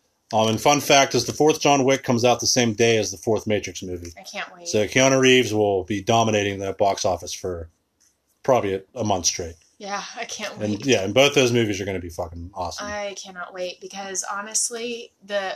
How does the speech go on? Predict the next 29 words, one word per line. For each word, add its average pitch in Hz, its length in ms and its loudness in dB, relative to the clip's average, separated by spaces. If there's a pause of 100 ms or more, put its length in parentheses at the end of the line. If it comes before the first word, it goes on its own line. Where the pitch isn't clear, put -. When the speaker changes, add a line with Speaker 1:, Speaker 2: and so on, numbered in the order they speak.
Speaker 2:
Matrix 294 600 -4
movies 311 520 -4
I've 202 260 -2
loved 196 420 -6
forever. 196 880 -8
I 185 200 0
Speaker 1:
Oh, 85 120 -12
yeah. - 120 -8 (200)
Speaker 2:
pretty 294 220 -6
much 240 240 0
have 202 180 -6
line 185 380 -4
by 170 180 -6
line 165 300 -12
memorized 165 520 -8
of 170 120 -20
those 165 340 -10
movies, 165 320 -6
and 185 100 -8
I 175 120 -6
cannot 175 360 -12
wait 170 220 -14
for - 100 -20
the 175 100 -20
fourth 170 360 -18
one. 180 220 -14 (540)
Speaker 1:
Yeah, 131 220 0
yeah. 190 320 -4
Speaker 2:
And 185 140 -10